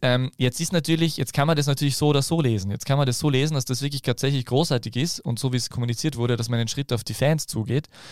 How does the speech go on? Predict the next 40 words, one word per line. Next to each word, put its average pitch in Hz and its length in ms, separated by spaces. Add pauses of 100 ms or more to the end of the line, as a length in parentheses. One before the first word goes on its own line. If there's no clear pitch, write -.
(260)
und - 320
dass, - 320
äh, 113 180
die 113 140
Trikotlinie 127 640
selbst, 120 400
drittes 123 240
Trikot 113 320
wieder 110 160
pink, 156 420
nicht 117 240
erstes, 120 520 (420)
werden 117 160
die 117 80
Fans 123 220
sich 135 120
freuen, 131 320 (400)
ähm, 117 640 (220)
ist 117 160
eine 123 180
Anlehnung 131 540
an 117 80
die 110 80
goldene 117 400
Ära 104 280
des 110 160
Lask. 123 360 (280)
Äh, - 80
und - 140
zwar 110 240 (220)
handelt 113 260
es 107 100
sich 110 200
um 120 80
ein 110 200 (120)
Dress 117 340
aus 107 180
dem 110 140
Jahr 104 140
neunzehnhundertneunundsechzig. 104 1300